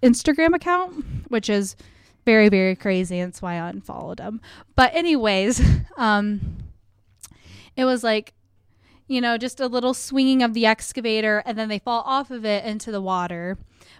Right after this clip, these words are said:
But the movement of the excavator is not crazy like what happened with Jeff. And actually, Jeff had replied in an interview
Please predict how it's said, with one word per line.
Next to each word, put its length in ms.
But 360
the 160
movement 680
of 140
the 120
excavator 720
is 180
not 280
crazy 880
like 420
what 120
happened 380
with 200
Jeff. 520
And 260
actually, 540
Jeff 260
had 200
replied 600
in 100
an 140
interview 800